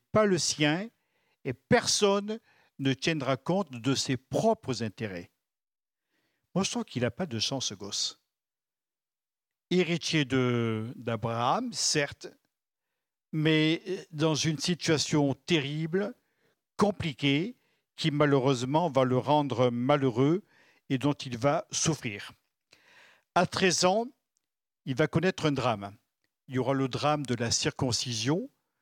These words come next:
En général, la circoncision, ça se fait chez les, chez les tout petits de, de quelques jours. Là,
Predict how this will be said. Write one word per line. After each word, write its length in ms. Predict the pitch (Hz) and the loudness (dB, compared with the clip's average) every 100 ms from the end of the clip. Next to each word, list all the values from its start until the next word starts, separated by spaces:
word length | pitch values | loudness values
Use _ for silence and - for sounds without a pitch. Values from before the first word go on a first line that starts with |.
| _ _ - | _ _ -12
En 80 | |
général, 340 | 120 123 123 135 | -6 -4 -2 0
la 80 | 117 | 0
circoncision, 760 | - 120 127 - 123 - 139 | -2 -4 -4 -4 -6 -4 -4
ça 180 | 127 117 | -6 -8
se 100 | - | -8
fait 160 | - 123 | -6 -4
chez 180 | - 120 | -4 -4
les, 220 | 113 107 - - - | -6 -8 -14 -20 -20
chez 160 | - - | -16 -14
les 120 | - 107 | -12 -10
tout 200 | - 127 | -6 -4
petits 440 | 123 - - 202 | -4 -6 -8 -8
de, 260 | 139 113 104 | -4 -4 -4
de 140 | 107 | -6
quelques 400 | 107 113 - 123 | -8 -10 -8 -6
jours. 300 | 113 170 202 | -4 -4 -2
Là, 280 | 120 147 | -2 -2